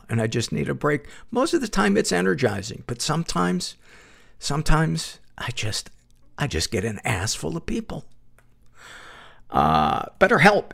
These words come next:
is customized online therapy that offers video, phone, and even live chat sessions with your therapist.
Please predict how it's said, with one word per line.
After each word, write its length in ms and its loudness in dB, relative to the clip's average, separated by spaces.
is 160 4
customized 880 2
online 400 6
therapy 400 4
that 160 4
offers 380 0
video, 480 6
phone, 400 2
and 160 -2
even 320 0
live 400 2
chat 340 0
sessions 580 -2
with 160 -2
your 80 -2
therapist. 600 -2